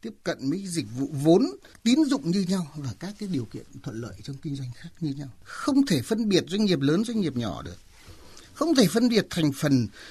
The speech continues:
là sở hữu để mà mình tạo nên cái sự phân biệt này được. Và cái sự cạnh tranh này ấy,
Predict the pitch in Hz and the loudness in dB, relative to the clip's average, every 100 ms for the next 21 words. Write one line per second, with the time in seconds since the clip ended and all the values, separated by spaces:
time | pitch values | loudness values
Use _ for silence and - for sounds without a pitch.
0 | - - - 123 120 104 - - - - | -20 -16 -6 -4 -4 -6 -12 -18 -20 -20
1 | - - 127 123 - - - 113 113 208 | -20 -18 -18 -18 -20 -14 -4 -2 -2 -4
2 | 254 220 - - - - 180 117 113 113 | -6 -12 -20 -20 -20 -16 -8 -6 -4 -4
3 | 113 107 - 214 180 185 185 202 180 - | -6 -6 -4 -2 -2 -2 -2 -4 -6 -6
4 | 156 127 87 82 60 - - _ _ _ | -6 -6 -8 -12 -16 -18 -20 _ _ _
5 | _ - _ - 123 117 175 - 160 78 | _ -20 _ -8 -8 -4 -4 -2 -4 -6
6 | - 117 127 - - 131 180 170 156 110 | -14 -16 -16 -12 -8 -4 0 2 2 0
7 | 104 | -6